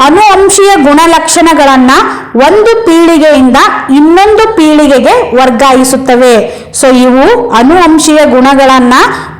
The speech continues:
ಒಂದು ಪೀಳಿಗೆಯಿಂದ ಇನ್ನೊಂದು ಪೀಳಿಗೆಗೆ ವರ್ಗಾಯಿಸುತ್ತವೆ. So, ಯಾವ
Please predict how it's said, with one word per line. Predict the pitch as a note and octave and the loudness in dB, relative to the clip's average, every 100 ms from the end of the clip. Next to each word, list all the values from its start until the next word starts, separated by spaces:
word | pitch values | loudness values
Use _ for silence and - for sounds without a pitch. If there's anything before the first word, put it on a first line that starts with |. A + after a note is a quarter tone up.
| C4 | 0
ಒಂದು | F4+ G#4 G#4+ | 2 0 0
ಪೀಳಿಗೆಯಿಂದ | E4+ D4+ D4 C#4+ C4+ C4 F#4+ D4+ | 0 0 0 2 2 2 2 2
ಇನ್ನೊಂದು | C4+ D#4+ E4+ C#4+ | 2 2 0 0
ಪೀಳಿಗೆಗೆ | C#4+ C#4 C4+ B3+ A#3+ A#4 - - - | 0 2 2 2 0 -2 -4 -10 -4
ವರ್ಗಾಯಿಸುತ್ತವೆ. | C4 A#3+ C4 B3+ B3+ C4 B3+ C4 B3 A#3+ A3+ - - - | -2 0 0 0 0 -2 -2 0 2 2 0 -4 -10 -6
So, | - C#4+ B3+ A#3 | -2 0 2 0
ಯಾವ | C4 D#4 | 0 0